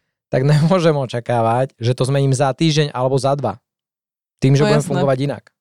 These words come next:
Speaker 1: To je, keď som sa niekam dostával desať rokov, tak okej, nebudem sa z toho von dostávať desať rokov, napríklad pri tom chudnutí, však schudnúť sa dá zdravo a prospešne aj za pár mesiacov.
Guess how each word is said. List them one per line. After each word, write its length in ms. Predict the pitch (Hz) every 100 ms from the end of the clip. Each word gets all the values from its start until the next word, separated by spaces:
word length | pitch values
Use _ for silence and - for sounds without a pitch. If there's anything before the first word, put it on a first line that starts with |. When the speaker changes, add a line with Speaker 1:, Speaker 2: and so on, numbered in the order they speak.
| _
Speaker 1:
To 120 | - 131
je, 400 | 139 139 139 - _ _ _ _ _ _ _ _ _
keď 120 | -
som 120 | 147 156
sa 80 |
niekam 260 | 156 165 185
dostával 340 | 160 147 170 147
desať 280 | 156 165
rokov, 260 | 131 120 156
tak 140 | 131
okej, 320 | 123 131 131 -
nebudem 280 | 117 131
sa 100 | 113
z 80 | 101
toho 160 | - 113 101 -
von 240 | _ 110 113
dostávať 480 | 117 - 123 120 123
desať 220 | 113 131
rokov, 240 | 127 139
napríklad 380 | 127 98 104 110
pri 140 | 98 110
tom 120 | 120
chudnutí, 380 | - 117 123 123
však 160 | 107
schudnúť 300 | - 117 123
sa 80 | 127
dá 160 | 123 113 - _ _ _
zdravo 460 | 110 123 131 139
a 80 | 127
prospešne 560 | - 123 - 131 - 135
aj 140 | 113
za 100 | 107
pár 180 | 123 139
mesiacov. 640 | 107 95 120 110 131 151